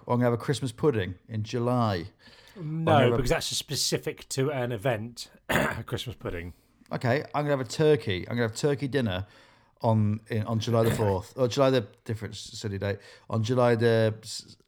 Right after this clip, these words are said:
Speaker 1: eighteenth.
Speaker 2: Maybe not turkey, because turkey is just a rubbish chicken, but I'd have chicken in the summer.
Speaker 1: Yeah, but that's, no, but then, but then that's exactly. Turkey, because turkey is s-, synonymous with Christmas.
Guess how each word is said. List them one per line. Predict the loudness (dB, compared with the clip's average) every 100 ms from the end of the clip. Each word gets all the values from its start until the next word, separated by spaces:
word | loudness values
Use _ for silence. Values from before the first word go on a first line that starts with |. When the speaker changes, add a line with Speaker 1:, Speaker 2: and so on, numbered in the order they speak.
| -6
Speaker 1:
eighteenth. | -6 -2 -4 -4 -12 -10 -2
Speaker 2:
Maybe | 0
not | 0 0
turkey, | 0 0 -2 -4
because | -4 -8
turkey | -2 -2 -2 -4 -6
is | -6 -8 -8
just | -10 -4
a |
rubbish | -2 -2 -4
chicken, | -6 -6 -6 -6
but | -6
I'd | -4 -4
have | -6
chicken | -6 -6 -6 -10
in |
the | -8
summer. | -8 -6 -8 -10 _ _ _ _ _ 0
Speaker 1:
Yeah, | 0
but | 2
that's, | -4 -2
no, | 0 2
but | 2
then, | -2 -2 -4
but | -2
then | -2 -2 -4
that's | -6 -6
exactly. | -6 -2 -2 -2 -8 -4
Turkey, | -2 0 -2
because | -4 -4 -6
turkey | -2 -2 -2
is | -6
s-, | -6 -10 -8
synonymous | -6 -2 -2 -2 -4
with | -8
Christmas. | -6 -6 -8 -12 -14